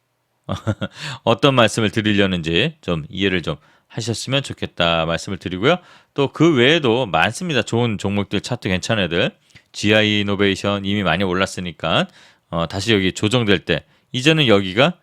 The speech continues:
지지라인이 돼야 되겠죠. 이런 것들도 체크해 봐야 되고, 뭐 에이치케이 이노베-, 아니, 이노엔, 에이치케이 이노엔. 자, 갭 띄우고 이렇게 올라가는 것들. 네, 지금 높아 보이죠?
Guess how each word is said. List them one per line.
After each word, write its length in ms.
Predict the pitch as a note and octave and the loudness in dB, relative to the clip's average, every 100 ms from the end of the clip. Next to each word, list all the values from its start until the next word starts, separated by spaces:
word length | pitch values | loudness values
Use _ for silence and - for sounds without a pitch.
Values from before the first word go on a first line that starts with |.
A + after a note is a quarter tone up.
| _ | _
지지라인이 640 | - A#2 A2 A2 G2+ F#2+ | -4 -2 2 2 2 0
돼야 220 | E2+ F#2+ F#2 | 0 0 2
되겠죠. 420 | E2+ D2 - - _ _ _ | 0 -4 -12 -20 _ _ _
이런 180 | A#2 C#3 | -4 -2
것들도 320 | B2 A2+ F#2 | -2 -2 -4
체크해 340 | - A#2 B2 G#2+ | -6 -6 -4 0
봐야 220 | F2+ F2 | 0 0
되고, 420 | D#2+ E2+ F2 - _ _ - | -2 -2 -4 -4 _ _ -4
뭐 160 | B2+ | 2
에이치케이 500 | D3 D#3+ - E3+ D3+ | 2 2 -2 2 2
이노베-, 380 | B2 A#2+ A2+ A2 - - | 2 0 0 0 -4 -6
아니, 180 | F2+ - _ _ _ | -6 -6 _ _ _
이노엔, 460 | A#2+ C#3+ C#3 G#2+ D#2 _ _ - | 0 4 6 4 0 _ _ -6
에이치케이 420 | A2 - - A2+ | -6 -4 0 0
이노엔. 380 | G#2+ G2+ F#2 D#3 - _ - | 2 2 0 -2 -8 _ -4
자, 120 | G2 | -4
갭 380 | - B2+ D#3+ - | 2 2 2 -2
띄우고 300 | F#3 F3 D#3+ | -2 0 0
이렇게 220 | B2 A#2 | -2 -2
올라가는 360 | G2+ G2 F2 E2 | 0 2 0 -4
것들. 320 | D2+ D#2+ C#2+ _ _ _ _ | -8 -8 -10 _ _ _ _
네, 160 | F#2 F2 | -4 -2
지금 220 | - G#2 | -2 -2
높아 260 | G#2+ C3 B2+ | 0 2 4
보이죠? 420 | G#2+ F#2+ C#3+ | 4 4 2